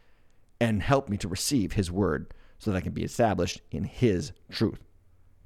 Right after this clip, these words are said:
Anyway, a shorter version of The Deep End, probably a good thing to start the year off.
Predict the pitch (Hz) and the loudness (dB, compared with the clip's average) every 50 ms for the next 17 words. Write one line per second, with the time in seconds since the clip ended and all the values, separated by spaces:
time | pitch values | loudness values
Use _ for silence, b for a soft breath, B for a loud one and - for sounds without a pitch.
0 | - - - 240 254 226 180 151 139 135 123 113 B B B B B B B B | -2 2 4 6 6 8 6 6 6 6 4 2 B B B B B B B B
1 | B B B B B B - - - - - - 139 143 - - 220 220 220 220 | B B B B B B -20 -20 -20 -20 4 8 8 8 10 8 8 8 8 8
2 | 208 190 220 214 214 196 196 196 185 170 175 190 190 190 196 185 185 185 185 185 | 8 8 6 6 6 4 2 2 0 0 0 -2 0 4 4 4 6 4 2 0
3 | - - 226 226 226 208 165 135 113 143 131 110 - 156 143 139 127 120 - - | 4 4 6 6 6 4 4 6 6 4 4 6 4 4 4 4 4 0 2 4
4 | 147 139 131 - 139 135 135 135 135 135 135 139 135 135 135 - | 4 4 4 2 2 4 6 6 6 6 6 6 4 4 0 -6